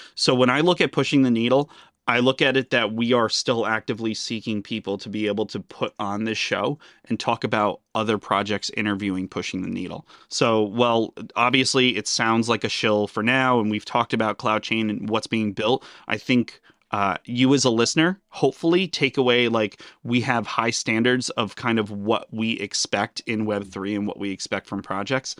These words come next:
So, um, again, like, if you are listening and you're like, you know, like, "I like seeing these guys building dope stuff and, and what they're doing,"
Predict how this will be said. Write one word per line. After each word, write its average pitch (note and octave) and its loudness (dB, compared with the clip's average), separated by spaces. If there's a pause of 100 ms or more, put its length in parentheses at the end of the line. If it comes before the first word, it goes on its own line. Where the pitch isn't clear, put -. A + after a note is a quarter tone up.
(280)
So, A2+ 2
um, G#2 0 (180)
again, A2+ 0
like, G#2+ -2
if A2 -8
you A2+ 0
are G#2+ 4
listening G#2+ -2
and G2+ -2
you're G2+ -2
like, G2 -6 (340)
you A#2+ 2
know, A2+ 4
like, G#2 0
"I A2 0
like G#2+ 0
seeing G#2+ 0
these G2+ -2
guys G#2 0
building G2 -4
dope G2 -2
stuff C#3 0
and, F#2 -8
and F#2 -12 (280)
what A2 -4
they're G#2+ 0
doing," C#3+ 2